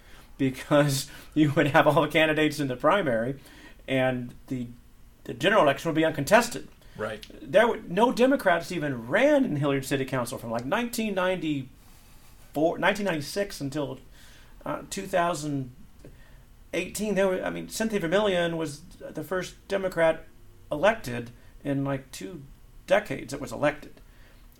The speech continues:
Speaker 1: Uh, you go back to when Paul Burkett and Norm Putney were on city council before you had Democrats on city council.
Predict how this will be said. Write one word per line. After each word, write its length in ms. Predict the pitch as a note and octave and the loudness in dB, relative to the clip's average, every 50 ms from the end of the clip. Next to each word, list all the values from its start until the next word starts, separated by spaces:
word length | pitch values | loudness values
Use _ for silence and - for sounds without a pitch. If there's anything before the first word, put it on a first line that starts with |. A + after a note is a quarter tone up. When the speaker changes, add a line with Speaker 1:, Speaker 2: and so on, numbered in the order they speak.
| - | -14
Speaker 1:
Uh, 40 | C3 | -8
you 100 | B2+ E3 | -6 0
go 120 | F#3+ E3 C#3+ | 0 2 4
back 180 | D3 C#3 C3+ | 4 2 2
to 60 | C#3 | 0
when 140 | B2+ B2+ B2 | -4 -6 -4
Paul 180 | B2 D#3 D3 C3+ | 2 4 4 4
Burkett 360 | C3+ D3 D3+ D3+ - D3+ - | 6 2 -2 0 -2 -4 -4
and 80 | C3 C3 | -2 -2
Norm 180 | C#3+ C#3 B2+ | 0 0 0
Putney 300 | - D#3+ G#3+ A3 D#3 D3+ | 8 8 8 8 8 2
were 100 | C3+ B2+ | -2 -2
on 100 | A#2+ B2+ | -4 -4
city 220 | B2 - C3+ A#2+ A2+ | -6 -6 -8 -8 -6
council 360 | - B2+ A#2 A#2 - - A2 | -6 -6 -6 -6 -6 -8 -12
before 180 | - A2+ B2+ C#3 | -10 -6 -6 -4
you 60 | B2+ | -2
had 120 | A#2 G#2+ | -4 -2
Democrats 480 | G#2+ C3+ C#3+ C#3 C3+ - C3+ B2 A#2 - | 0 0 0 0 0 0 -2 -2 -2 -4
on 100 | B2+ A#2+ | -10 -12
city 160 | - - - - | -12 -12 -14 -14
council. 500 | - - F#3+ G#3+ F#3+ - - - - - | -8 -4 -2 -2 -2 -2 -6 -10 -14 -14